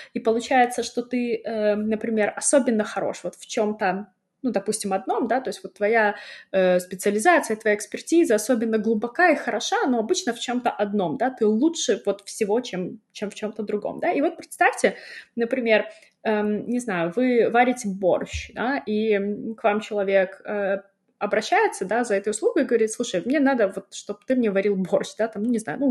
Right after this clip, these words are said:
у тебя такую услугу покупаю, да, ну, п-, типа повар а-ля, да, ну, только на борщ, да, ам,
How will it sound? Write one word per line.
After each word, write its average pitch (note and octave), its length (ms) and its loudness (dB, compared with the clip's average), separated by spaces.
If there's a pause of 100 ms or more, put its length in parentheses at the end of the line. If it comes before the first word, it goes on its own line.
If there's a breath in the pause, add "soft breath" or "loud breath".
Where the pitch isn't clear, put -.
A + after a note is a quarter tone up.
(120)
у A3+ 80 -6
тебя A3 140 -2
такую G#3 220 -4
услугу B3 240 2
покупаю, D3 480 -2
да, A#3+ 160 4 (420 loud breath)
ну, - 500 -8
п-, A3+ 200 -8
типа - 200 -2
повар F3 480 2
а-ля, E3+ 240 -4
да, B3+ 220 0
ну, G3 280 -2
только G3 280 -4
на F3+ 100 0
борщ, C#3+ 320 -8 (360 loud breath)
да, B3+ 280 -4
ам, G3 480 2